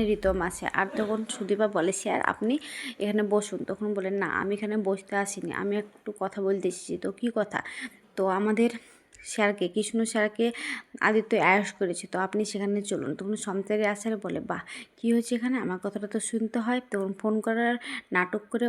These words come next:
ওদের সামনে চলে আসে। আর এমন হাবভাব করে দাঁড়িয়ে থাকে যেন ফোনে কথাই বলছে, ওদের কথাটা শোনে না। তখন সুদীপা বলে যে, "আদিত্য যদি ওকে ধরে নিয়ে যায়, তাহলে আমি কেন ওখান করে যাব?" তখন সেখানে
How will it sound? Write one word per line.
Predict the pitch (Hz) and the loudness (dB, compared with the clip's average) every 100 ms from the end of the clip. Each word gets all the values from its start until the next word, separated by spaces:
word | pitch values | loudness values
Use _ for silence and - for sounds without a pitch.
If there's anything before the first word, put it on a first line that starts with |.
| - | 0
ওদের | 190 202 | -2 -2
সামনে | 196 185 190 190 | -4 -2 -2 0
চলে | 190 160 85 | 0 0 0
আসে। | 156 - 175 - - - - | -2 -6 -10 -14 -20 -12 -4
আর | 196 196 | 0 0
এমন | 196 220 | 2 0
হাবভাব | 202 180 214 208 | 0 0 0 0
করে | 233 226 | 2 2
দাঁড়িয়ে | 202 190 202 | 4 2 0
থাকে | 214 | -2
যেন | 226 233 | 0 0
ফোনে | 220 196 196 | 0 -2 0
কথাই | 196 220 | 0 2
বলছে, | 220 226 233 | 2 2 0
ওদের | 202 190 | 0 -2
কথাটা | 185 202 208 | -4 -2 -2
শোনে | 208 165 | -2 -4
না। | 139 - - 254 - | -4 -6 -10 -12 -8
তখন | 220 226 | 0 2
সুদীপা | 226 220 - 226 226 | 2 -2 -2 0 2
বলে | 185 180 185 | 0 0 0
যে, | 196 | 0
"আদিত্য | 175 190 208 - _ - 233 226 - | 0 0 -4 -6 _ 0 0 0 -4
যদি | 214 208 226 - 240 - | -2 0 -2 -4 -8 -4
ওকে | 196 220 | 0 2
ধরে | 214 214 214 | 4 4 6
নিয়ে | 254 254 | 6 6
যায়, | 214 156 233 - 240 _ _ | 4 0 -2 -8 -20 _ _
তাহলে | 226 233 233 | 2 4 4
আমি | - 226 247 | 4 4 4
কেন | 269 | 4
ওখান | 269 262 254 | 4 4 4
করে | 233 208 | 4 4
যাব?" | 185 156 165 | 2 0 -2
তখন | 202 220 | 0 0
সেখানে | 214 220 | 0 0